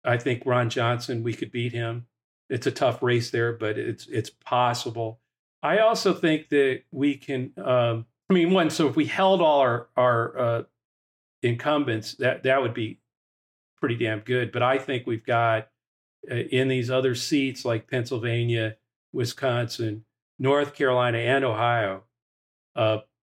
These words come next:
of those four, I think we'll win two or three of them. I really do. I think this is, this could be th-, the opposite of a wave election. It could be that the maga extreme is,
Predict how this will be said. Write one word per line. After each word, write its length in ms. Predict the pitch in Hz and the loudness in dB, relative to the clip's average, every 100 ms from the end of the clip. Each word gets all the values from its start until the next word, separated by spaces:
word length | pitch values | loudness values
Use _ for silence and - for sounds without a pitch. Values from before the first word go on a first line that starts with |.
| _ - | _ 0
of 180 | 143 147 | 2 4
those 240 | 135 120 | 2 0
four, 500 | - 135 143 147 - | 2 4 4 2 -2
I 100 | 131 | -2
think 200 | 156 156 | 0 2
we'll 120 | 135 123 | 2 2
win 320 | 127 123 120 _ _ _ | 0 -2 -4 _ _ _
two 140 | 143 | -2
or 80 | 127 | -2
three 280 | 120 117 123 | -2 -2 0
of 100 | 113 | -2
them. 180 | 92 95 123 | -6 -8 -2
I 100 | 127 | 2
really 300 | 156 147 120 | 4 2 2
do. 240 | 123 107 | 2 4
I 80 | 117 | 2
think 220 | 143 120 | 0 0
this 220 | 147 131 | 0 0
is, 260 | 131 120 - _ _ _ _ - | -2 -4 -8 _ _ _ _ 0
this 280 | 156 165 | 0 0
could 200 | - 156 | -2 -2
be 420 | 127 139 131 123 - | 2 2 0 -4 -6
th-, 180 | 143 - | -6 -4
the 160 | 127 | 0
opposite 580 | 127 131 131 120 - 120 | 2 2 0 -6 -4 -4
of 120 | 113 | -2
a 80 | 113 | -4
wave 280 | 110 113 110 | -2 -2 -2
election. 600 | 107 113 117 - 123 104 | -2 0 -2 -4 -6 -6
It 120 | 107 | -8
could 220 | - 113 - | -10 -12 -6
be 440 | 117 113 110 107 _ _ _ - | -4 -2 -4 -8 _ _ _ -2
that 460 | 123 117 113 98 _ _ _ _ - | 2 2 2 -2 _ _ _ _ -2
the 80 | 123 | 0
maga 500 | 131 135 123 131 117 | 2 2 0 0 -2
extreme 680 | - - 127 127 127 120 127 | -4 -4 0 2 2 -2 -4
is, 420 | 120 117 - | -4 -4 -6